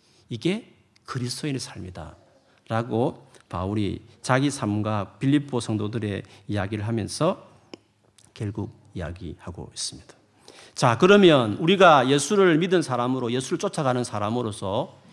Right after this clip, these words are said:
결국 우리의 마지막 삶의 끝은 이렇게 살아가는 거죠.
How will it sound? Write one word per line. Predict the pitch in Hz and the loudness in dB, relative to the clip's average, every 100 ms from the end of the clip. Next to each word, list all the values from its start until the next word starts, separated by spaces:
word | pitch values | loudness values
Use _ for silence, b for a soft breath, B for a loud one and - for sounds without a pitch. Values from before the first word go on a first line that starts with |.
| b b | b b
결국 | 180 190 190 | 4 4 2
우리의 | 147 180 214 196 | 0 2 4 6
마지막 | 143 135 135 220 214 202 190 | 6 2 2 2 6 6 4
삶의 | - 131 127 135 160 151 135 | -2 -2 2 2 2 2 2
끝은 | 214 - - 160 95 76 - _ _ _ _ _ _ | -2 -4 -2 -2 -2 -8 -18 _ _ _ _ _ _
이렇게 | 196 233 240 147 | 2 2 2 -6
살아가는 | - 113 92 82 | -6 -6 -6 -10
거죠. | 80 - 73 | -12 -16 -18